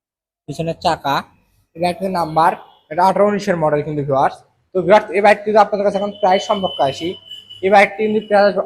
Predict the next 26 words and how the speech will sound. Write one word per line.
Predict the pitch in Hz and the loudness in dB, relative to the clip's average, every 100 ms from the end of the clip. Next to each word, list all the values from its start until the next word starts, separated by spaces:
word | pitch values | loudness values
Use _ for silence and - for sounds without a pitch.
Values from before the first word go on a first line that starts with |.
| 190 | 0
only | 190 190 202 190 | 0 -2 -4 -4
এক | 190 180 | -2 -2
লক্ষ | 180 190 214 220 - _ _ _ _ _ _ _ _ _ _ _ _ _ | -2 0 0 -2 -12 _ _ _ _ _ _ _ _ _ _ _ _ _
ছেচল্লিশ | 202 196 214 202 | -2 0 0 4
হাজার | 202 190 | 4 2
টাকা | 175 165 | 0 4
দাম | 170 208 - | 4 2 0
আস্কিং | 190 - 208 202 | 0 0 -8 -2
প্রাইস। | 202 165 117 - - _ _ _ | 2 2 2 -10 -20 _ _ _
এর | 202 226 | 0 2
পাশে | 277 233 | 4 4
আরেকটি | 214 214 233 | 4 4 4
বাইক | 214 196 | 4 4
দেখতে | 190 196 | -2 -2
পাচ্ছেন | 190 180 190 185 | -2 -2 -6 2
পালসার, | 185 190 190 185 220 - _ _ _ _ _ _ _ _ _ _ | 4 4 6 4 4 -6 _ _ _ _ _ _ _ _ _ _
এটাও | 170 214 | 2 4
কিন্তু | 220 226 226 | 6 2 -2
সিঙ্গেল | 208 202 208 | 0 2 2
ডিস্ক | 175 135 | -2 2
ভিউয়ার্স, | 151 156 185 - - _ _ _ _ | 4 6 2 -6 -20 _ _ _ _
এটাও | 156 202 202 | 0 0 0
সিঙ্গেল | 202 190 196 196 | -6 -2 -2 0
ডিস্ক। | 175 - - _ _ _ _ _ _ _ | -2 -4 -12 _ _ _ _ _ _ _
তো | 202 | 2
ভিউয়ার্স | 208 220 | 4 4